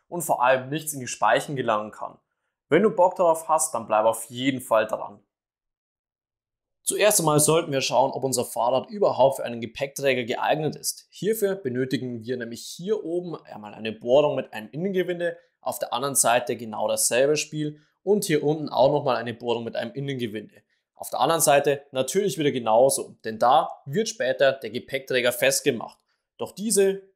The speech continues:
Bohrungen mit dem Innengewinde haben eigentlich die meisten Räder. Zuerst einmal müssen wir den Gepäckträger von der Höhe einstellen. Wir müssen also schauen, dass dieser natürlich nicht zu weit unten ist, dass er auf dem Reifen schleift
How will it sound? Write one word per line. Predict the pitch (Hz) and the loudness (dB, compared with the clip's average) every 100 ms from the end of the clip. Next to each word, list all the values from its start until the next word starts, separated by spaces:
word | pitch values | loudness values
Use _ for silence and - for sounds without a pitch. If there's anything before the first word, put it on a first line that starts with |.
| _ | _
Bohrungen | 127 156 160 156 | 0 2 2 -2
mit | 147 - | -4 -4
dem | 117 | -6
Innengewinde | 143 160 147 135 135 135 _ _ | -6 -4 -4 -4 -6 -10 _ _
haben | - 110 127 123 | -12 0 2 2
eigentlich | 117 127 123 | 0 -2 -6
die | 127 | -10
meisten | 110 113 123 - 117 | -4 -2 -2 -2 -8
Räder. | 110 104 101 - _ _ _ _ _ _ _ _ | -8 -8 -10 -16 _ _ _ _ _ _ _ _
Zuerst | - 165 180 202 | -6 -2 0 2
einmal | 156 139 | 2 2
müssen | 143 151 - | 2 2 2
wir | |
den | 127 | 0
Gepäckträger | 123 127 143 139 135 131 131 | -2 -4 -6 0 4 4 4
von | 131 | 2
der | 123 113 | 2 0
Höhe | 117 135 147 117 | 2 6 8 6
einstellen. | 117 117 - 110 107 | 4 -4 -8 -8 -14
Wir | 104 | -10
müssen | 113 110 | -4 0
also | 117 120 | 2 2
schauen, | 117 120 123 139 | 2 6 6 6
dass | 120 113 | 2 0
dieser | 135 127 131 | -2 -4 0
natürlich | 117 127 120 | 0 0 -6
nicht | 123 - | -6 -4
zu | - | 0
weit | 113 110 131 | 2 2 0
unten | 151 156 | -2 -4
ist, | 139 131 | -6 -2
dass | 113 113 | 0 0
er | |
auf | 110 | 0
dem | 120 110 | -4 -6
Reifen | 107 113 - | -4 -4 -6
schleift | 110 110 113 220 | -6 2 2 2